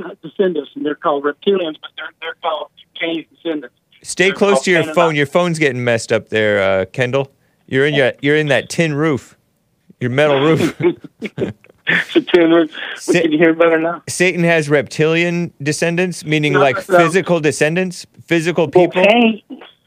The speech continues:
Speaker 1: well, Cain had descendants
Speaker 2: Uh-huh.
Speaker 1: before he killed Abel.
Speaker 2: Right, he had children before that?
Speaker 1: That's right. He had
Speaker 2: Okay.
Speaker 1: children.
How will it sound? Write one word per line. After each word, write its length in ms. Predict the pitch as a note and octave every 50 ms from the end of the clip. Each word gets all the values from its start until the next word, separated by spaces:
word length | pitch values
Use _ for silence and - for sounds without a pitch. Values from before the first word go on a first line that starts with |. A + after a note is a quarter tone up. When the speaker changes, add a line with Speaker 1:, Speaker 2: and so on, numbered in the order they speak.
| _ _ _ -
Speaker 1:
well, 160 | - E3+ E3 - -
Cain 220 | G#3 A3 A#3+ B3 G#3+
had 240 | F#3 G#3 F#3+ F3+ D#3+
descendants 520 | D3+ - - G#3 F#3+ F3+ - E2+ - - _ _ _ _ _ -
Speaker 2:
Uh-huh. 360 | A#2 G#2+ G#2 A#2 B2 D3+ E3 D#3+ _ _ _ _ _ _ _ _ _ _ _ _ _ _ _ _ _ - - -
Speaker 1:
before 360 | - - - - F3+ F3+ F3
he 60 | E3+
killed 280 | - - F3+ D#3 C#3+ D3+
Abel. 340 | D3+ D3 B2 E2 D2 - - _ _ _ _ _ _ _ _ _
Speaker 2:
Right, 260 | - A#2+ C#3 C#3 C3+ C3
he 60 | C#3+
had 120 | C3+ B2 A#2
children 400 | - C#3 C3+ C#3 C#3 D3+ D3+ C#3+
before 340 | C3 - - C3 C3+ C#3
that? 240 | C#3 D3 D#3+ - - _ _ _ _ _ _ _ - - _ -
Speaker 1:
That's 240 | B2+ C#3+ D#3 - -
right. 240 | D3 - C2 - - _ _ -
He 60 | A2 G#2+
had 60 | C3
Speaker 2:
Okay. 180 | B2+ A#2 B2 C#3+
Speaker 1:
children. 280 | E3 B2+ A2 F#2 E2+